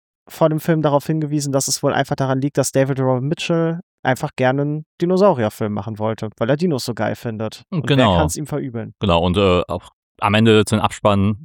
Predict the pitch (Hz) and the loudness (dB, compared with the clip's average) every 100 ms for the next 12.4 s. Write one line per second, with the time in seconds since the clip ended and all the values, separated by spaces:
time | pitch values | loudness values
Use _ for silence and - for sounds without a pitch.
0 | 208 120 104 101 92 85 - 107 101 - | -6 0 0 2 0 0 0 0 -2 -4
1 | 120 - 147 73 73 76 - 131 117 85 | -6 -4 -2 -2 -2 -8 -4 -2 -2 0
2 | 85 87 92 98 90 - - - - 104 | -2 0 0 2 0 -2 -12 -8 -4 0
3 | 101 95 101 104 - 101 - 104 - 95 | 0 2 2 0 0 -2 -2 -2 0 0
4 | 95 95 92 87 - 92 104 - 92 92 | 2 2 0 -4 -2 0 0 -4 -6 -6
5 | - 90 82 87 85 87 85 131 - 165 | -4 -4 -2 -2 -2 0 0 0 0 -2
6 | - - - - 113 - _ _ 117 - | -4 -14 -18 -10 -10 -12 _ _ -4 0
7 | 151 123 110 113 - 113 - 123 104 82 | -2 -2 -2 -2 -2 0 2 2 2 0
8 | 87 107 - 147 151 165 139 - 110 - | -2 -4 -4 -4 -4 -4 -4 -6 -4 0
9 | 123 123 123 - 90 107 - 107 92 123 | 2 2 0 -2 0 0 0 0 2 0
10 | 131 - 117 107 104 101 98 95 95 - | -2 -2 -2 -2 0 0 0 0 0 -2
11 | 151 104 - 82 82 - 82 104 - - | -8 -8 -6 -4 -4 -6 -6 -6 -8 -12
12 | - - - 151 | -12 -8 -4 -4